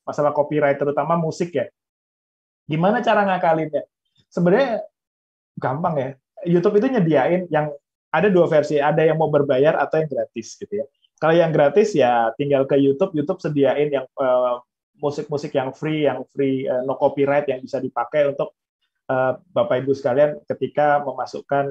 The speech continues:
eh, musik itu sebagai back sound. Tapi kalau ada dana lebih,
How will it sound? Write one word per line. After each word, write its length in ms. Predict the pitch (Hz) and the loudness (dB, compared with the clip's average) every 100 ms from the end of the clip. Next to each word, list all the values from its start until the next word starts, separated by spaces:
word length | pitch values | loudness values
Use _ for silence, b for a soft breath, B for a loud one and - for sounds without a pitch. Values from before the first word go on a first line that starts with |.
| 139 | -8
eh, 360 | _ _ 123 120 | _ _ -8 -8
musik 320 | 127 139 - | -6 -6 -6
itu 40 | 156 | -6
sebagai 320 | 143 120 123 | -6 -6 -6
back 240 | 113 107 | -8 -12
sound. 320 | - 113 110 _ _ _ _ | -10 -10 -10 _ _ _ _
Tapi 180 | - 151 214 | -4 -2 2
kalau 160 | 190 | 2
ada 160 | 156 156 | 4 2
dana 320 | 147 143 143 | 0 0 2
lebih, 480 | 196 190 180 175 170 | 0 2 2 2 0